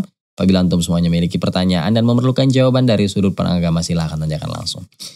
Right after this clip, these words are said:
Baik, di segmen ketiga ini kita hubungi kembali Ustadz Taufik. Halo Ustadz, Assalamualaikum.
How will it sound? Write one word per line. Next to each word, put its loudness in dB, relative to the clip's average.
Baik, 4
di 6
segmen 4
ketiga 4
ini 6
kita 4
hubungi 6
kembali 4
Ustadz -4
Taufik. -8
Halo 8
Ustadz, 4
Assalamualaikum. 6